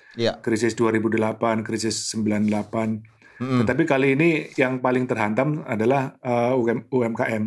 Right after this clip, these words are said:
Speaker 2: karena memang ada pasar turun, kemudian
Speaker 1: Iya.
Speaker 2: karena orang, eh, membatasi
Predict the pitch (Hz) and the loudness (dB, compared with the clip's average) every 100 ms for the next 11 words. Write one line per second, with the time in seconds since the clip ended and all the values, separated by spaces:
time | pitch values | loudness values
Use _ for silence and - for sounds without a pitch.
0 | 107 110 117 117 117 107 104 104 - - | -4 -4 -2 -2 -2 -2 -4 -8 -14 -20
1 | - - _ - 104 - 113 110 - 147 | -20 -20 _ -4 -4 -2 -4 -4 -2 2
2 | 139 135 131 131 113 110 101 107 110 90 | 4 4 2 -2 -4 -4 -2 0 0 0
3 | - 117 117 127 135 135 135 _ 123 117 | -4 -2 2 2 2 -4 -10 _ -2 0
4 | 117 113 113 131 - 117 110 107 104 - | 2 0 0 -4 -6 -2 -2 -2 -4 -4